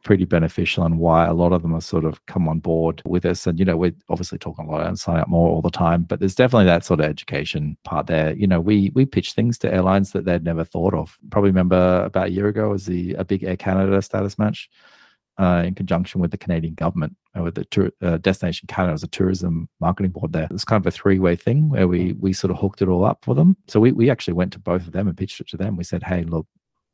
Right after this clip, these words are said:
we see this opportunity here. Why don't you do it?" And so there's a bunch of airlines, hotels as well out there where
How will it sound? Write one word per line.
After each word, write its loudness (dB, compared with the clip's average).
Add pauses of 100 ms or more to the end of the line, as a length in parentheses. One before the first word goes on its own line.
(140)
we -2
see 0
this -8
opportunity -4
here. -4
Why -4
don't -4
you -10
do 6
it?" 0 (560)
And 2
so 2 (120)
there's 2
a 0
bunch 2
of 2
airlines, 0
hotels -2
as -6
well 0
out -8
there -2
where 0